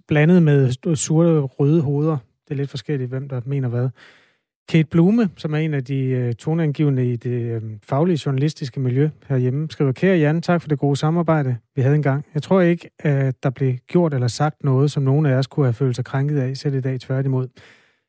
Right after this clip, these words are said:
Jeg forstår godt, at du, som pænt sagt, er en ganske bramfri person, hellere undgår at løbe ind i misforståelser, end risikerer at brænde nallerne. Men ærgerligt for dem, der går glip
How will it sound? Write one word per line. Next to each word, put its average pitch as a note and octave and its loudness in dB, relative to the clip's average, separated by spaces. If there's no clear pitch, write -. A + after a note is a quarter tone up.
Jeg D3+ 2
forstår F3+ 4
godt, F3+ 0
at F3+ -8
du, D#3+ -2
som - -10
pænt F3 -2
sagt, D3 -4
er C#3 -2
en B2 -2
ganske C#3 -4
bramfri F#3 -2
person, D3 -2
hellere D#3 4
undgår D#3 2
at B2+ 2
løbe C3 4
ind C#3+ 2
i - 2
misforståelser, C#3 0
end C3+ -2
risikerer C3 -2
at A#2 -4
brænde C3 -2
nallerne. B2 -2
Men B2 -2
ærgerligt F#3+ 2
for - -4
dem, F3 0
der E3 -4
går C#3 -4
glip C#3+ -4